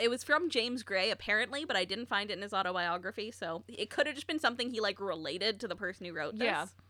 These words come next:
Speaker 1: 'Cause they were, I think they would have been kind of contemporaries,
Speaker 2: Yeah.
Speaker 1: so. Um, yeah. Could have been a thing that happened.
Speaker 2: It's so funny to trick a new guy into being like, "That guy that's always sleeping, that's the guy that runs this."
Speaker 1: That's the, that's the boss of everything. <laughs>
Speaker 2: And he's always asleep.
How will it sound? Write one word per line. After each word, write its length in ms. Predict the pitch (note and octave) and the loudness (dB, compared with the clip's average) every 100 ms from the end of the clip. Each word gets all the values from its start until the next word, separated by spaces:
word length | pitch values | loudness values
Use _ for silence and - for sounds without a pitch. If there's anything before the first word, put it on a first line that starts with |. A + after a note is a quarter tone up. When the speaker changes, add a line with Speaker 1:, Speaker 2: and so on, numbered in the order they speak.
| - - - - - - - | -20 -20 -20 -20 -20 -20 -12
Speaker 1:
'Cause 180 | - E3+ | -8 -4
they 120 | F3 | -4
were, 300 | E3 E3+ E3+ - | -4 -6 -8 -6
I 80 | F#3 | -6
think 180 | F#3 F3 - | -6 -10 -6
they 80 | F3 | -4
would 140 | E3+ | -2
have 40 | |
been 120 | E3 E3 | -4 -4
kind 180 | F#3+ | -6
of 80 | D#3 | -6
contemporaries, 680 | - G3 F#3 F3 F#3 F#3 G#3 | -8 -4 -4 -2 -2 -2 0
Speaker 2:
Yeah. 120 | A3+ G#3 | 0 2
Speaker 1:
so. 200 | D3 - - - - - - - - - - - - - | 0 -4 -16 -20 -20 -20 -20 -20 -20 -20 -20 -20 -20 -8
Um, 480 | F#3+ F#3 F#3 F#3+ F#3+ - _ - | -4 -2 -2 -6 -8 -12 _ -6
yeah. 280 | F#3+ C4+ B3 - - | 0 0 0 -8 -6
Could 160 | - B3 | 2 6
have 80 | C4+ | 6
been 120 | C#4 | 6
a 40 | |
thing 200 | C#4+ C4+ | 4 2
that 100 | C4+ | 2
happened. 480 | D#4+ D4+ - - - - - - - - - | 4 4 4 -6 -8 -20 -20 -20 -20 -12 -8
Speaker 2:
It's 120 | C4+ | 0
so 160 | A4 A4+ | 4 4
funny 260 | D#4+ B3 | 6 4
to 80 | A3 | 2
trick 240 | G#3+ D4 B3+ | 2 -2 -2
a 40 | |
new 160 | G#3 G#3 | 0 2
guy 80 | G3+ | 2
into 120 | C4 | 2
being 120 | G3+ | -2
like, 180 | F3+ F3+ - | -4 -6 -14
"That 100 | - | -18
guy 160 | - G#3 | -14 -12
that's 140 | C4+ C4 | -10 -8
always 180 | G#3 | -8
sleeping, 460 | - - G#3+ C4 C#4+ | -10 -10 -6 -2 -2
that's 160 | A#3 - | -4 -8
the 100 | C#4 | -8
guy 100 | E4+ | -2
that 180 | B3+ - | -2 -2
runs 240 | F3 G3+ | -2 0
this." 100 | E3+ | 4
Speaker 1:
That's 180 | G3+ - | 6 6
the, 100 | - | 2
that's 220 | C#3 C3+ E3 | 6 6 10
the 160 | E3 | 10
boss 280 | B3 E3 D3+ | 10 10 10
of 80 | C4 | 8
everything. 540 | D3+ - - - D4 C#5 | 6 6 4 6 10 10
<laughs> 40 | - - - - - - | 8 2 -4 -8 -8 2
Speaker 2:
And 140 | B3 C4 | 6 6
he's 180 | C#4 - | 6 6
always 380 | A3 G3+ D#4 D4+ | 6 4 4 2
asleep. 440 | G#3 - G3 A3 | 0 0 0 -2